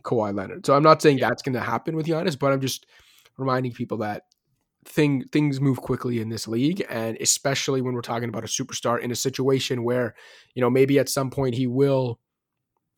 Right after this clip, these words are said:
Speaker 1: almost wanna say, come to his senses <laughs> and see that perhaps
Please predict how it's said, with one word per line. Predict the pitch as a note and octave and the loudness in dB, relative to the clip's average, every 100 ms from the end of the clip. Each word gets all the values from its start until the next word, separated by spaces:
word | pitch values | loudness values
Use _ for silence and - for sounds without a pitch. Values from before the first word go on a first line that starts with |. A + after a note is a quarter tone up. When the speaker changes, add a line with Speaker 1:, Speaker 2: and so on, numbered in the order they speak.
| - | -4
Speaker 1:
almost | C3+ C3 A#2 | 0 0 0
wanna | A#2 A2+ | -2 -2
say, | - G2 | -4 -4
come | A#2+ A2+ | -4 -4
to | - | -6
his | - | -4
senses | - A2+ - A3 - - - - | -2 -2 -2 -2 -2 -2 -14 -18
<laughs> | - - | -14 -4
and | C#3+ - | 4 6
see | - F#3 C3+ G2+ - - - - | 8 6 4 0 -8 -20 -18 -6
that | A#2+ A#2+ A2+ - _ _ _ _ - | -2 0 -2 -6 _ _ _ _ -10
perhaps | B2 - A#2+ G2+ - - - | -8 -2 0 0 -2 -4 -6